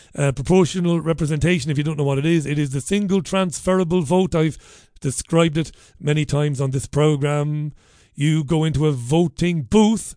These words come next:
right now, in the U K, uh, this election cycle, so whenever the election is, wh-, whether it's in May or September or November, when you go in, you will be given a list of candidates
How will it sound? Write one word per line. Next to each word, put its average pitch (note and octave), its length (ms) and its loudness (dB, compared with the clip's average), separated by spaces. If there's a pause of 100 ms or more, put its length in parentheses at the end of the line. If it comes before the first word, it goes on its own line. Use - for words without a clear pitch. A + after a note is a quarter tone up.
right G3 280 4
now, F#3 420 0 (220)
in F#3 140 0
the F#3+ 100 0
U F#3+ 220 0
K, D3+ 380 -2 (460)
uh, D#3 220 0 (300)
this F#3 340 0
election E3 420 0
cycle, C3+ 400 -2
so E3 120 -4
whenever G#3 260 0
the F#3 140 0
election E3 320 0
is, D#3 140 -2
wh-, C#3 200 -2
whether D3 240 2
it's C#3+ 160 -4
in C3 140 -2
May D#3+ 420 0 (280)
or C3 100 -4
September D3+ 500 0
or C#3 160 -2
November, C#3+ 480 0 (300)
when G#3 220 0
you G#3+ 200 4
go E3 360 2
in, C#3+ 320 -2 (240)
you D#3+ 120 0
will E3 100 4
be D3+ 120 0
given D#3+ 220 0
a D3+ 40 2
list G3 320 0
of F#3 160 -6
candidates F3+ 880 -2